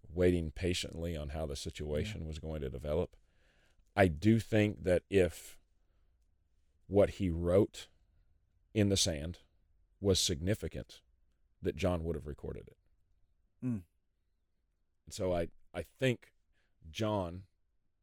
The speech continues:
Speaker 1: masterful writer inspired by the Holy Spirit, leaves us to wonder
Speaker 2: Yeah.
Speaker 1: for good reason.
Speaker 2: Sure.
Speaker 1: And maybe it's not, uh, what he wrote.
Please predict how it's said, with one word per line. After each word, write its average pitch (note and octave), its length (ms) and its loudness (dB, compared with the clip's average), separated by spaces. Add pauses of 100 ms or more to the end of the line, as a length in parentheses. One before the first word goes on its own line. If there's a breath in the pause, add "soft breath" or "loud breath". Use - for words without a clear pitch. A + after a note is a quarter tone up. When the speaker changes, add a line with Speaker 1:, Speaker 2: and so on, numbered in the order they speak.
(360)
Speaker 1:
masterful A2+ 1040 0 (140)
writer F#2 440 -4
inspired F#2 640 -4
by E2+ 140 -8
the E2 60 -6
Holy E2+ 220 -8
Spirit, D2+ 600 -12 (840)
leaves G2 300 -2
us E2 180 -6
to F#2+ 100 -14
wonder C#2+ 380 -14 (320)
Speaker 2:
Yeah. G2 200 -12 (240)
Speaker 1:
for F#2+ 140 -8
good D#2 280 -4
reason. C#2+ 280 -14 (180)
Speaker 2:
Sure. C#3 320 -12 (720)
Speaker 1:
And G2+ 200 -2
maybe C3 360 6
it's - 200 0
not, A2 580 -2 (140)
uh, F2 160 -8
what G2+ 360 6
he - 200 -8
wrote. F2+ 540 -6